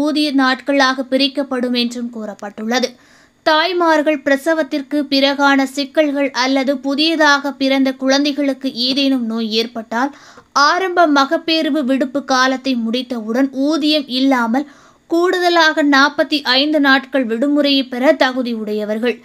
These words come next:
இந்த கூடுதல் விடுப்பு பெற வேண்டியவர்கள் இதற்கான விண்ணப்பிக்க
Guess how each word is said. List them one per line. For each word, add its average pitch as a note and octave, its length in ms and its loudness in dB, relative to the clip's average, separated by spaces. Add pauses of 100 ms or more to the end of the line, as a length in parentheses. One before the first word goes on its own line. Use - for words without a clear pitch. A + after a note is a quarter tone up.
(180)
இந்த E4+ 340 -2
கூடுதல் E4 480 0
விடுப்பு C#4 360 0
பெற C4+ 320 0
வேண்டியவர்கள் B3+ 840 0
இதற்கான D4+ 640 0
விண்ணப்பிக்க C4+ 720 0